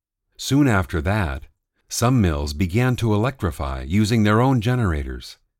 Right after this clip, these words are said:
effective but at a cost far greater than what could be achieved by a central generation plant. After several decades of trial and error,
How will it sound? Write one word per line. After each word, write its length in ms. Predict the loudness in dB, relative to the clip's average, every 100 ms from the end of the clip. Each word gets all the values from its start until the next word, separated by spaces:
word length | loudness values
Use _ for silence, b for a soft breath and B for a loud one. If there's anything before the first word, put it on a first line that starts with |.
| _ _ _ -8
effective 720 | -4 -2 -2 -4 -6 -6 -12 B B -2
but 120 | 0
at 120 | 2
a 60 | 0
cost 500 | -2 0 0 0 -2
far 280 | 0 2 2
greater 400 | 0 0 0 -2
than 200 | -2 -2
what 160 | -4
could 140 | -4 -4
be 140 | -2
achieved 480 | -4 -4 -4 -4 -4
by 140 | -6
a 120 | -4 -4
central 420 | -4 -4 -2 -4
generation 640 | 0 0 2 0 -2 -4
plant. 460 | -6 -8 -8 -10 -18 _ _ _ _ _ _ _ _ _ _ _ _ _ _ _ _ _
After 320 | -4 -2 0
several 420 | 0 0 2 2
decades 580 | 2 0 0 -4 -4 -6
of 100 | -8
trial 480 | -8 -2 0 2 0
and 100 | 0
error, 520 | -2 -2 -2 -6 -10